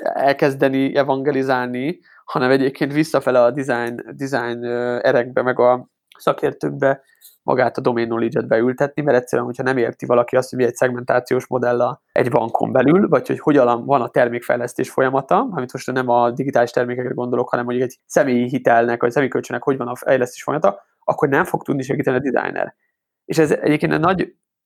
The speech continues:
üzenet a beszállítóknak is, ők is vigyék el ebből, remélem hallgatja a beszállító is a, ezt a, ezt a podcastet, biztos vagyok benne, és őnekik is el kell vinni azt az üzenetet, hogy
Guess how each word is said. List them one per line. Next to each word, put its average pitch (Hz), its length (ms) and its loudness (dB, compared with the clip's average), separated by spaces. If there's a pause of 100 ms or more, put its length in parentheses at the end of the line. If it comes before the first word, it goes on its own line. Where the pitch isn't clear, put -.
(260)
üzenet 143 580 2
a 143 300 4
beszállítóknak 127 760 0
is, 165 260 -8 (300)
ők 147 180 -4
is 151 80 -6
vigyék 131 320 0
el 127 100 2
ebből, 123 240 2
remélem 123 300 0
hallgatja 127 840 0
a - 200 -2 (180)
beszállító 131 600 -2
is 123 200 -6
a, 120 360 0
ezt - 220 -4
a, 123 200 0
ezt - 140 -10
a 139 40 -18
podcastet, 160 600 -4 (260)
biztos - 280 -6
vagyok 120 220 0
benne, 139 360 -2 (440)
és - 180 -6
őnekik 185 320 2
is - 100 -4
el 135 120 2
kell 143 120 -2
vinni 131 160 -2
azt 135 160 -4
az 139 100 -6
üzenetet, 139 340 0
hogy 151 200 2